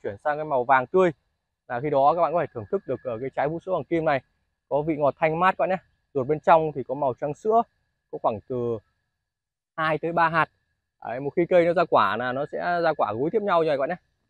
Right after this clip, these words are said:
Đây, để mình kéo một số cành bên trên xuống cho bạn xem. Đấy. Đây là các cái lứa quả con này, lứa hoa mới bắt đầu hình thành rồi.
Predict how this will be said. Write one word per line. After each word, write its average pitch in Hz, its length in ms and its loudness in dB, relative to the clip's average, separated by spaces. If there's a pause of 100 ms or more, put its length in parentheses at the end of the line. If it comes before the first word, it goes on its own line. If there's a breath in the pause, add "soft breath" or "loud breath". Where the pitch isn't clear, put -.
(120)
Đây, 147 240 0
để 107 80 -2
mình 117 180 -10
kéo 120 200 -2
một 165 140 0
số 139 100 -4
cành 127 200 -2
bên 131 80 -4
trên 151 220 2
xuống 147 200 -4
cho 165 80 -4
bạn 139 100 -8
xem. 147 180 -2 (840)
Đấy. 117 320 -2 (800)
Đây 151 140 0
là 143 240 2
các 151 200 -4
cái 143 80 0
lứa 135 200 2
quả 127 160 2
con 156 220 4
này, 135 100 -2 (480)
lứa 143 80 -2
hoa 156 200 2
mới 147 200 0
bắt 180 60 0
đầu 147 120 0
hình 123 140 -4
thành 123 240 -4
rồi. 131 200 0